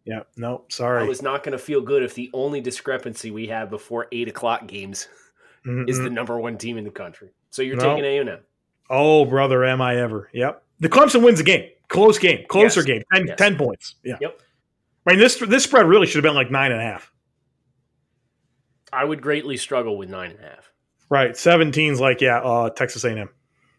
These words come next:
Speaker 1: All right, I'm up here. Central Michigan against Wisconsin. Wisconsin minus thirty-five. Jonathan Taylor running all over people, catching touchdown passes.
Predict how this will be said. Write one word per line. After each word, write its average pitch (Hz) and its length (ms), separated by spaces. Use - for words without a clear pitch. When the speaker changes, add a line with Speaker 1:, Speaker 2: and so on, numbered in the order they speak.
Speaker 1:
All 170 60
right, 185 100
I'm 202 100
up 190 140
here. 180 100
Central 196 340
Michigan 165 640
against 156 340
Wisconsin. 147 720
Wisconsin 151 560
minus 147 380
thirty-five. 147 640
Jonathan 151 420
Taylor 156 420
running 175 320
all 175 220
over 170 240
people, 170 300
catching 190 360
touchdown 147 540
passes. 143 520